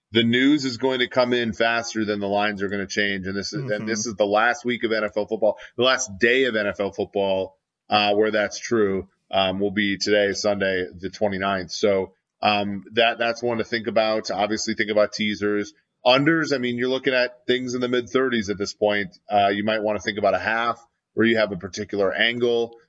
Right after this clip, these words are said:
Speaker 1: Um, you know, for example, I just bet Chargers Seahawks under sixteen second half. Um, it does look like, you know, you know, it, it does look like things are gonna slow down a little bit here with Sean Mannion going up against Ethan Stick. We'll see.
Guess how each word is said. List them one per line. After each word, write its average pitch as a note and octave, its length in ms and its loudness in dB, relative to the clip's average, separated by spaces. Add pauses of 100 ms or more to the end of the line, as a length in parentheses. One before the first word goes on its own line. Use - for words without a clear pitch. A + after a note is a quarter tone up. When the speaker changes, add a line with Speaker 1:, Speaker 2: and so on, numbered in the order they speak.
(120)
Speaker 1:
Um, G2 520 0
you G2+ 120 -2
know, F#2+ 100 -2
for G#2+ 140 -2
example, G2+ 500 -2
I G#2+ 160 2
just G#2 240 -4
bet G#2 240 2
Chargers G2+ 580 0
Seahawks A2+ 480 2
under G#2+ 220 -4
sixteen G#2 680 -6 (280)
second G#2+ 380 0
half. B2 460 -4 (300)
Um, G2+ 480 2
it G2+ 180 -4
does A2 260 2
look A2 220 -2
like, G#2 420 2
you G#2 140 -2
know, F#2 320 -2 (720)
you A#2+ 120 6
know, G2 180 6
it, A#2+ 260 -4
it B2 180 -4
does C3+ 220 4
look C3+ 120 -2
like B2 160 -2
things A#2+ 200 -4
are A2+ 40 -4
gonna A2 120 -4
slow G#2+ 280 0
down A2+ 220 2
a A2+ 40 0
little A2 180 0
bit G#2 140 -4
here G#2+ 160 -2
with G#2 120 0
Sean G2+ 340 0
Mannion G2+ 520 -4
going G2+ 260 0
up G2+ 180 0
against G2+ 340 -6
Ethan G2+ 280 -6
Stick. B2 460 0
We'll G2+ 140 -4
see. B2+ 420 -2